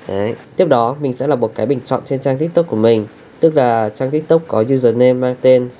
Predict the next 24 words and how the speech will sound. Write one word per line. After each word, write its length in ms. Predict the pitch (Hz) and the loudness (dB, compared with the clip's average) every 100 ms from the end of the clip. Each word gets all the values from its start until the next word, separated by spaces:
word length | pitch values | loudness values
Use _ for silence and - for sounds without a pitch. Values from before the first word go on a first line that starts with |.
| - | -10
Mister 260 | 147 135 127 | -4 -2 0
Tôm 120 | 127 | 0
Hùm 140 | 123 - | -2 -6
Official 540 | 135 160 - 113 101 - - - - - - - - | -4 -6 -2 0 0 -2 -18 -20 -20 -20 -20 -20 -4
để 220 | 208 110 | 0 2
bình 200 | 90 110 | 0 -4
chọn 220 | 104 123 - - | -4 -4 -4 -8
và 260 | 113 110 107 | -6 -4 -2
dự 140 | 117 | -4
đoán 200 | 104 107 | -4 -4
tỷ 140 | 135 | -6
số. 360 | - 110 104 123 - - | -4 0 2 2 -4 -8
Nếu 160 | 107 117 | 0 2
như 140 | 151 | 2
đội 180 | 151 135 - | 2 2 0
nào 360 | 120 117 110 120 | -2 -2 -4 -10
giành 280 | - 117 110 | -4 -2 -2
huy 180 | 117 143 | -6 -8
chương 160 | 139 131 | -4 -2
vàng 260 | 123 110 | -2 -4
môn 140 | 120 123 | -6 -6
bóng 160 | 107 | -6
đá 80 | 107 | -6
nam 320 | 113 127 127 | -2 -2 -2